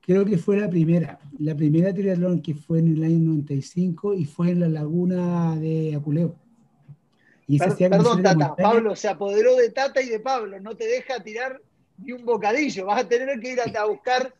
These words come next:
Speaker 2: un cafecito del bar porque Tata se apoderó de la, del Trichile T V, ¿eh?
Speaker 1: Perdón,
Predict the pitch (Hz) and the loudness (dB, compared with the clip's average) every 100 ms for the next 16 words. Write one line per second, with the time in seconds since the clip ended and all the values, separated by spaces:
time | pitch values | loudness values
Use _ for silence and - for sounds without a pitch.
0 | _ _ 208 208 233 214 220 254 262 269 | _ _ -10 -4 -4 -2 -6 -4 -2 -2
1 | 226 220 262 277 - - - - - - | -2 0 0 0 -2 -2 -2 -4 -4 0
2 | 254 - - - 202 196 214 202 233 302 | 0 2 -4 -2 -2 -2 -6 -4 -4 -4
3 | 311 285 262 240 247 214 247 - 269 247 | -4 -4 -6 -6 -8 -10 -12 -10 -4 -2
4 | 262 285 240 196 - - - 202 202 269 | 0 2 0 -2 -10 -18 -6 -2 0 -2